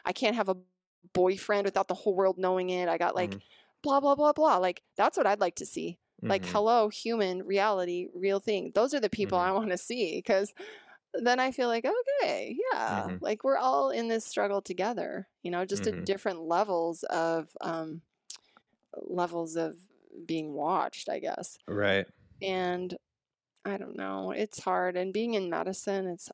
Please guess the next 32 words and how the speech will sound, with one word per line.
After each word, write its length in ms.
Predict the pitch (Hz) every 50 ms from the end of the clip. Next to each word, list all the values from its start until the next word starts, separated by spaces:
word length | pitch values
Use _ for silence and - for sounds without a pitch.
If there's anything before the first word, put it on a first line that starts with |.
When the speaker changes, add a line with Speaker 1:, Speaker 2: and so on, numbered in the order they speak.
| _ -
Speaker 1:
it's 160 | 170 170 -
hard 260 | - 214 226 269 233 -
to 80 | 170
see 300 | - - - 190 185 175
young 300 | 170 170 165 165 170 165 -
people. 480 | - 180 170 - 170 165 165 165 - _ _ _ _ _ _ _ _ _ _ _ - -
I 80 | 196 220
don't 180 | 247 226 208 208
do 120 | 202 196
a 20 | 180
lot 160 | 185 180 175
of 60 | 175 -
pediatrics. 640 | - - 185 180 170 165 170 170 - 185 165 - -
I 40 | 170
don't 140 | 175 170
do 100 | - 170 - -
any 260 | 165 160 165 165 170
pediatrics, 640 | - - 180 165 160 165 165 165 - 170 170 - -
but 80 | - -
I 60 | 165 165
do 180 | - 170 175 170
see 180 | - - 170
some 160 | - - 175
teenagers 800 | - - - 170 165 160 160 156 165 160 160 160 160 165 - - - - -
and 240 | - - 165 170 170
twenty-somethings, 800 | - - 170 165 160 160 - 165 170 160 160 160 160 170 -
and 320 | 170 175 165 165 165 165 - _ _ _ _ _ _ _ _ _ _ _ _ _ _ _ _ _ _ - _ _ - - - - - - - - - - - - - - -
it's 180 | 202 202 - -
hard. 380 | - 160 165 165 156 143 - - _ _ _ _ _ _ _ _ _ _ _ - - - - 113 107
It's 140 | 110 139 165
Speaker 2:
Yeah. 60 | 139
Speaker 1:
hard. 200 | 165 - -